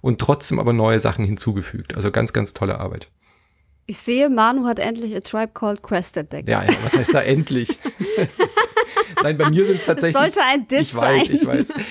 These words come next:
Speaker 1: Bei mir sind's aber tatsächlich einige, äh, Punk-Songs so, die ich halt sonst nicht hören würde, damals nicht gehört
Speaker 2: Ja.
Speaker 1: hätte,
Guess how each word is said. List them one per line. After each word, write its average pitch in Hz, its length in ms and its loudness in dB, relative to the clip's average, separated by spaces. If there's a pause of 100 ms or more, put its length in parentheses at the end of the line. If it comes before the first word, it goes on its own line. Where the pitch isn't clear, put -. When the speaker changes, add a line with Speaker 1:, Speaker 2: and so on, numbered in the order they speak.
(200)
Speaker 1:
Bei 131 100 0
mir 156 120 4
sind's 170 180 0
aber 147 120 4
tatsächlich 147 520 0
einige, 127 560 2
äh, 110 260 0
Punk-Songs 113 720 -2
so, 107 200 -2
die 104 140 -4
ich 98 160 -10
halt - 280 -6
sonst 113 340 0
nicht 127 240 -2
hören 131 460 4
würde, 135 300 2
damals 123 380 0
nicht 135 180 -4
gehört 120 300 4
Speaker 2:
Ja. 175 120 0
Speaker 1:
hätte, 135 300 2